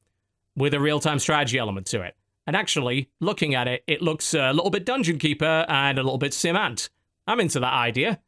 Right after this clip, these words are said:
Is in early access, so I'll wait for it to come out for real, but actually looks pretty neat, honestly. If they manage to nail that, that would be cool. Also noteworthy, Doom V F R.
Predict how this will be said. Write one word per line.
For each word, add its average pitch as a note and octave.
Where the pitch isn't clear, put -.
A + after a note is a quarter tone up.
Is E3
in E3+
early D3+
access, E3
so C3
I'll A#2
wait B2+
for -
it B2
to -
come C3
out A#2
for A2+
real, A#2
but C#3
actually D3
looks D3
pretty F#3
neat, G#3+
honestly. A2+
If F3+
they C#3
manage C3
to C3
nail C#3
that, G3
that D#3
would F3
be E3+
cool. E3
Also F3
noteworthy, E3+
Doom G3+
V G3+
F G3
R. G#3+